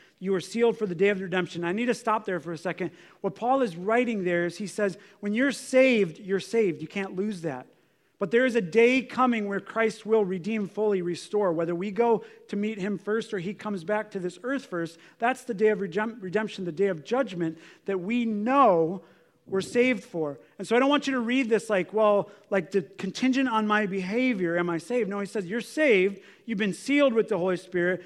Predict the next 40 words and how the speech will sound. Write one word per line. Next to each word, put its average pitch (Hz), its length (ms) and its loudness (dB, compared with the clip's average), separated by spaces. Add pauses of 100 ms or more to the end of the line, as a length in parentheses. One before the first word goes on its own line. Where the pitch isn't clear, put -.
(160)
but 202 100 -4
there 240 120 2
is 254 100 2
a 247 40 -2
day 220 300 4
coming 196 560 -2 (420)
where 180 140 -6
Christ 202 420 -2
will 190 100 -6
judge 175 380 -2
the - 80 -8
living 170 280 -4
and 156 80 -4
the 151 40 -8
dead." 147 320 -4 (400)
Then 196 120 -2
he 247 60 0
says 214 280 -2
this, 196 420 -2 (720)
"Let 214 140 2
all 240 160 4
bitterness," 208 580 -2
there's 185 220 -8
six - 560 -8 (120)
attitudes 190 600 -6
present 170 340 -6
here 143 320 -6 (300)
before 175 260 -6
he 165 80 -2
gets 165 200 -6
to 160 60 -14
forgiving. 151 460 -8 (480)
Six 262 400 -6
attitudes. 185 460 -4
"Let 214 160 0
all 190 120 2
bitterness 214 800 -2 (420)
and 156 240 -6
wrath 220 440 -2
and 165 120 -14